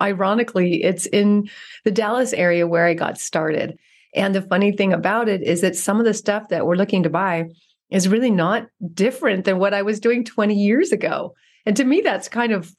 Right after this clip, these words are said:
phenomenal. And I've veered from this path in a lot of different ways. Some have worked out really well and some have been disastrous. So in a way, it feels really good to be going back to my roots of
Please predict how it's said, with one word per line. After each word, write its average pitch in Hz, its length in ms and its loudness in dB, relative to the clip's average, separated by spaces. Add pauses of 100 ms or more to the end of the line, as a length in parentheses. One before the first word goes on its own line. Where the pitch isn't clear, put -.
phenomenal. 175 640 0 (320)
And 196 160 -2
I've 208 240 -4 (100)
veered 247 600 0 (200)
from 226 440 0
this 214 280 -2
path 226 520 -2
in 202 160 -2
a 185 60 4
lot 190 440 0
of 185 120 -2
different 190 340 0
ways. 180 460 2 (400)
Some 190 300 -2
have 196 120 -2
worked 180 260 0
out 165 280 0
really 220 500 2
well 165 400 -2 (300)
and 202 180 0
some 196 240 0
have 185 260 -2
been 165 320 0 (120)
disastrous. 160 920 0 (260)
So 214 300 0
in 247 180 2
a 247 60 2
way, 262 340 2
it 254 120 -4
feels 247 300 0
really 269 220 4
good 240 240 0
to 226 60 -2
be 220 120 -2
going 196 320 0
back 208 280 -2
to 226 100 -4
my 190 100 2
roots 185 560 0
of 165 400 0